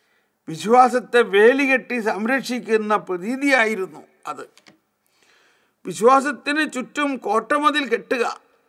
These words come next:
കർത്താവ് പാലങ്ങളാണ് നിർമ്മിച്ചത്.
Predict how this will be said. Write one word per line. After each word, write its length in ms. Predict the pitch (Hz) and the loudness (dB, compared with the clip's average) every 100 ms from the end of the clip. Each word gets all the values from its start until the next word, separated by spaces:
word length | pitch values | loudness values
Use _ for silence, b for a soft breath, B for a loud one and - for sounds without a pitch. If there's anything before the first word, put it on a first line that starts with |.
| _ _ _ _ _ 151 | _ _ _ _ _ -12
കർത്താവ് 640 | 147 - 202 202 202 202 | -10 -2 4 6 4 2
പാലങ്ങളാണ് 1000 | 190 156 143 190 226 233 226 214 214 214 | -2 -12 -6 0 2 2 4 4 4 0
നിർമ്മിച്ചത്. 560 | 214 208 214 208 185 | -2 -4 -6 -8 -10